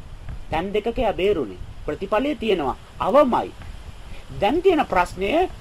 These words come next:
අපි සෑයීමටපත් වෙන්නේ නැත්තේ අපි ලොකු එකක් බලාපොරොත්තු වෙන නිසා.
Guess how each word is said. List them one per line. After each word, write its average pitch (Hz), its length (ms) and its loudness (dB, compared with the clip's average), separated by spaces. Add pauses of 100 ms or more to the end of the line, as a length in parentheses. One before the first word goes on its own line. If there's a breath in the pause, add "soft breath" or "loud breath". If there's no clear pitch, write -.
(140 loud breath)
අපි - 280 2
සෑයීමටපත් 233 840 2
වෙන්නේ 381 240 4
නැත්තේ 359 420 2
අපි - 240 0
ලොකු - 300 6
එකක් 403 220 8
බලාපොරොත්තු 202 580 4
වෙන 107 140 -4
නිසා. 92 280 -6